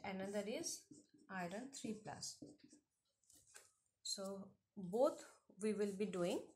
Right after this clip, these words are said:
So iron sulfate, if it is written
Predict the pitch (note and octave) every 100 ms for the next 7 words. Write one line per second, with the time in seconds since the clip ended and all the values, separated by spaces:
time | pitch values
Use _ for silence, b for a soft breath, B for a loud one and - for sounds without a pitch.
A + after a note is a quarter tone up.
0 | _ _ B B B B - - - G3
1 | G3+ D4 E4+ D4+ G3 G3 B3 - - B3
2 | C4 C4 C4 B3+ A#3 A#3+ B3